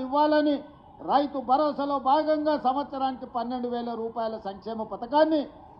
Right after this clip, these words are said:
అదేవిధంగా భూమి లేని నిరుపేదలకు కూడా సంవత్సరానికి పన్నెండు వేల రూపాయలు పేదలకు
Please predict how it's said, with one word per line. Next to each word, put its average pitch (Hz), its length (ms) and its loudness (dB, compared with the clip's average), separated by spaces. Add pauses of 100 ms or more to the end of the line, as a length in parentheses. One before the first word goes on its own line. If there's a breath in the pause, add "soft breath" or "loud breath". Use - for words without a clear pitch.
(180)
అదేవిధంగా 277 720 2 (560)
భూమి 269 360 0
లేని 254 260 -2 (100)
నిరుపేదలకు 254 640 -4
కూడా 240 160 2 (160)
సంవత్సరానికి 233 580 -6 (120)
పన్నెండు 226 380 -8
వేల 220 160 -6 (120)
రూపాయలు 269 420 0 (120)
పేదలకు 226 400 -8